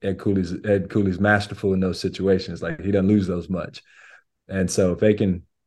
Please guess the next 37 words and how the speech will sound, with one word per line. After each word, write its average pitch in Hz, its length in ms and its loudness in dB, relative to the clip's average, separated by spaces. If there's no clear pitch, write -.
hang 110 180 6
in 110 100 8
and 107 340 4
hang 117 280 4
around 113 380 6
to 113 80 -2
the 107 80 2
last, 110 340 2
you 107 120 -2
know, 92 120 -4
three 117 200 2
minutes 107 260 4
of 98 40 -2
the 92 80 -2
game, 101 500 2
uh, 95 60 -6
I 90 400 -4
would 90 220 -6
say 92 180 -2
Providence 98 480 2
might 95 180 0
have 95 280 0
the, 87 220 -4
you 98 160 -6
know, 87 100 -6
edge 98 360 2
just 98 240 -4
because, 92 420 -2
uh, 90 460 -4
you 90 100 -12
know, 82 120 -12
Jared 98 260 4
Bynum's 95 300 4
made 92 240 4
those 95 160 4
shots - 380 -2
before, 104 680 2